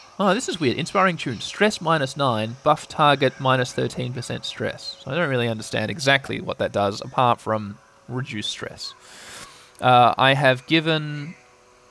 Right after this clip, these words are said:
um, Bill the Ancestor's Scroll to hold, because that will increase his stress healing skills by twenty-five percent, but it also gives him plus ten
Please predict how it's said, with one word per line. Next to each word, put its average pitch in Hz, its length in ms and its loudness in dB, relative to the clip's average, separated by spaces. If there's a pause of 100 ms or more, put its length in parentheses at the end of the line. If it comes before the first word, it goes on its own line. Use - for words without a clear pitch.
(160)
um, 120 680 0 (100)
Bill 131 440 2 (1300)
the 127 280 4
Ancestor's 131 680 2
Scroll 110 380 -2
to 117 120 -10
hold, - 480 -6 (120)
because 131 320 -4
that 127 200 2
will 127 120 0
increase 120 380 -4
his 107 120 -4
stress - 460 -2
healing 110 320 -2
skills 110 320 -8
by 110 120 -6
twenty-five 110 520 -6
percent, - 420 -4 (340)
but 180 140 6
it 165 60 6
also 185 320 2
gives 139 260 0
him 131 140 -2
plus 127 300 2
ten 117 440 -4